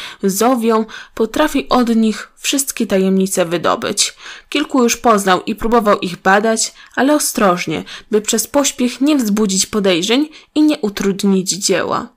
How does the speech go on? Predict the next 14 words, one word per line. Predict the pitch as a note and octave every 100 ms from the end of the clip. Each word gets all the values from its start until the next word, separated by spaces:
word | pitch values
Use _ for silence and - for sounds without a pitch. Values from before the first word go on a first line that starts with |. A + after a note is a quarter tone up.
| - - - _
I | G#3
chociaż | A#3+ A#3+ A#3+ -
czekać | - D4 A3+ G3+ - -
ciężko, | C4 C4+ - B3+ A#3+ A#3+ - -
chociaż | B3+ B3+ A#3+ A#3+
nie | A#3+
staje | - D4 C#4+ B3
cierpliwości, | A#3 A3 G3+ F#3+ A3+ A#3+ - G#3+ G3+ G3+ - _
czuję, | C4 C#4+ C4+ C4 C4+ -
że | C4
ma | B3
słuszność | A3+ G#3+ F#3+ - - F3 - - - - -
i | C4
czekam. | F#3+ D#3+ - G#2+ G3+